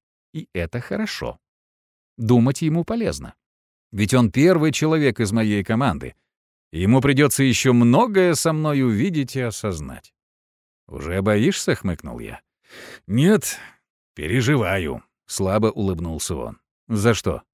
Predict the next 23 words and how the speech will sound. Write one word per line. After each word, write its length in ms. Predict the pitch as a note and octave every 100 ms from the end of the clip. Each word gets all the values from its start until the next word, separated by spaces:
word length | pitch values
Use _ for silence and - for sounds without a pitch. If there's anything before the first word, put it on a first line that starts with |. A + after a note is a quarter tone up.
| _ _ _ _ _ _ _ -
«Что 200 | - G#2
я 160 | G2+
захвачу 500 | G#2+ G#2 A2 G#2+ G#2+
весь 260 | G2+ G2 -
мир?» 220 | A#2+ G3 - _ _ _ -
«Что 240 | - C#3+
останусь 480 | F3+ A2 G3+ F#3 C3+
снова 280 | F#3 G3 F3+
безработным. 760 | E3+ C#3 C#3+ C3 D3 F#2+ B1+ - _ _
Ведь 220 | D2+ F#2+
вас 240 | G#2 C#3 C#3
с 40 |
такими 380 | C3+ A#2+ C3+ B2
амбициями, 600 | A2 G#2+ D3+ - B2+ G#2
скорее 380 | E2 D#2 D2+ A2+
всего, 420 | - F2+ G2+ A#2
грохнут». 680 | D#2+ F2 F#2+ B2+ - F#2 - _ _ _ -
«А 240 | F2 F2
он 240 | F2 A2+ G#2+
точно 380 | - A3 - A3
в 80 | E3
меня 240 | D#3+ D3+
верит?» 360 | C3 D#2+ - -